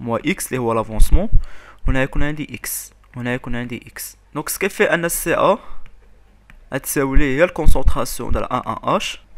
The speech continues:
بلس لا كونسونطراسيون دو ان موان. هادي الكونسونطراسيون ديالها هي سي أ موان إكس، وهادي الكونسونطراسيون ديالها هي إكس، دونك إكس هتشمي إكس تبقى ليا سي أ. دونك هي نيت. غير هو مادام أنه لاسيد ديالنا هو واحد لاسيد فيبل، فيبلومون ديسوسي،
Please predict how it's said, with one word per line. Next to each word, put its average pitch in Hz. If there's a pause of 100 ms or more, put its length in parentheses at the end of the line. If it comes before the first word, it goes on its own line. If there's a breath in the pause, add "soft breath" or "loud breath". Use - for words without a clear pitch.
بلس 156
لا 131
كونسونطراسيون 131
دو 160
ان 147
موان. 110 (400)
هادي 165
الكونسونطراسيون 156
ديالها 131
هي 123
سي -
أ 113
موان 104
إكس، -
وهادي 139
الكونسونطراسيون 127
ديالها 113
هي 107
إكس، -
دونك 120
إكس -
هتشمي 127
إكس 175
تبقى 135
ليا 151
سي -
أ. -
دونك 113
هي 131
نيت. 104 (180 soft breath)
غير 165
هو 196
مادام 196
أنه 165
لاسيد 160
ديالنا 143
هو 127
واحد 127
لاسيد 123
فيبل، 117 (480)
فيبلومون 143
ديسوسي، 151